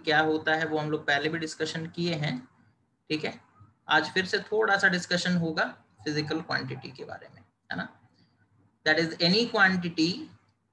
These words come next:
any quantity that can be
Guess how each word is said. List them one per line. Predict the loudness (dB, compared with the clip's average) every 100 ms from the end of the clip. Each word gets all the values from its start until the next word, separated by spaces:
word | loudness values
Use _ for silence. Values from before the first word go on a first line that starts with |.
| _ _ _
any | -6 -2 -2 -4 -12 -20 _ _ _ _ _ _ _ _ -2
quantity | 0 0 0 -2 0 -4 -4 -10 _ _ _ _ _ _ _ _
that | 0 2 2 0
can | 2 2 2
be | 0